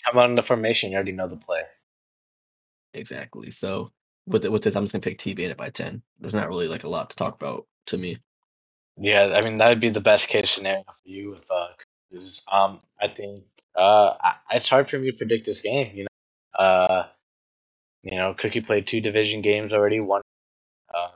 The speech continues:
Speaker 1: first game he got blown out by the Texans, uh, Titans. Um,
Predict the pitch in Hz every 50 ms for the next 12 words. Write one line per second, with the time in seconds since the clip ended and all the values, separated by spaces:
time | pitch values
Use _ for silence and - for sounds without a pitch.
0 | _ - - 101 98 - - 104 101 104 101 95 101 95 82 101 98 101 101 101
1 | 92 92 101 95 95 - - 101 92 98 - - - 117 123 139 139 - - -
2 | - _ 104 104 - - 101 101 113 127 139 139 - - - _ _ _ _ _
3 | _ _ _ - 87 87 90 92 92 95 95 87 -